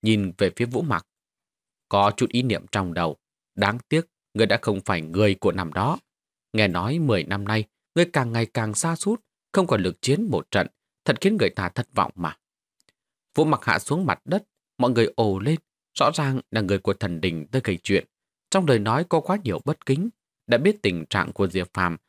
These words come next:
mà còn ép bức như vậy. Đứa nhỏ này, để bổn hoàng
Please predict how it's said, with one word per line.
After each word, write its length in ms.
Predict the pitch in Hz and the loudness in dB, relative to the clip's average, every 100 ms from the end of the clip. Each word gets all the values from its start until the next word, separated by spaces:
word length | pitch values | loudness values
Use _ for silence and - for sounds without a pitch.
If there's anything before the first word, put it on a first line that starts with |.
| _ - | _ -4
mà 80 | |
còn 240 | 117 123 113 - | 0 0 -2 -4
ép 160 | 185 | -4
bức 220 | 214 220 - | 0 -2 -2
như 120 | 104 | -4
vậy. 200 | 92 82 - _ _ _ _ _ _ _ | -2 -4 -6 _ _ _ _ _ _ _
Đứa 240 | - 98 123 | -4 0 2
nhỏ 360 | 139 98 76 | 2 0 0
này, 300 | 85 87 92 - _ - | 0 0 -2 -4 _ 0
để 120 | 123 | 2
bổn 180 | 123 110 | 4 2
hoàng 300 | 110 113 107 | 2 0 0